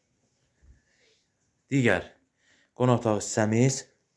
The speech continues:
Növbəti olaraq yataq otağı hissəsi. Çarpayı dolab yerləşdirilib. Rahat şəkildə və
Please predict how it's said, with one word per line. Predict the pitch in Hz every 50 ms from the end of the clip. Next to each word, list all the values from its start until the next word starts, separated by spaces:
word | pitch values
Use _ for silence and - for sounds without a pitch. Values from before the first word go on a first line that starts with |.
| _ _ _ _ _ _ _ _ _ _ _ _ _ _ _ _ _ _ _ _ _ _ _ _ _ _ _ _ _ _ _ _ _ _ _ _ -
Növbəti | 104 107 101 107 104 - 117 113
olaraq | 107 101 90 85 - - _ _ _ _ _ _ _ _ _ _ _ - - - - -
yataq | 113 117 - 123 120 107
otağı | - 113 101 101
hissəsi. | 95 - - 107 104 101 - - - 120 135 139 135 131 - - _ _ _ _ _ _ _ _ _ _ _ _ _ _ _ _ _ _ _ _ _ _ _ _ _ _ _ _ _ _ _ _ _ -
Çarpayı | - 165 165 160 135 147 147 147 139 123
dolab | 131 127 123 120 120
yerləşdirilib. | 127 120 117 113 117 117 - - 127 120 123 135 147 165 165 165 - - _ _ _ _ _ _ _ _ - _ _ _ _ _ _ _ _ _ _ _ _ _ _ _ _ _ _ _ _ _ _ _ _ _ _ _ _ _ _
Rahat | 107 107 110 107 - -
şəkildə | 110 104 - 117 110 113 135 143 147
və | 147